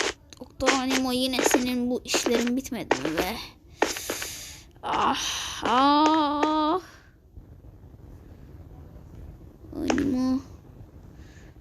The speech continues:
Bakayım senin yine, e, bu işlerin.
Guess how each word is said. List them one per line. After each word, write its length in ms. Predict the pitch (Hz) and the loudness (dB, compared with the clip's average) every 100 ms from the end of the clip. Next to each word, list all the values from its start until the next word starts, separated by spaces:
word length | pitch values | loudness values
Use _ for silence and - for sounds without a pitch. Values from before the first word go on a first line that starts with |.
| - - | -6 -6
Bakayım 400 | - - 262 277 | -4 0 0 0
senin 400 | - 262 262 254 | 0 0 -2 -2
yine, 260 | - - | -2 -2
e, 60 | - - - - - - - - - - - - - - - - - - - - 78 | -4 -10 -20 -20 -20 -20 -20 -18 -18 -18 -18 -20 -20 -20 -20 -18 -16 -14 -12 -12 -10
bu 120 | 78 | -6
işlerin. 580 | - - - - - | -4 -4 -4 -8 -8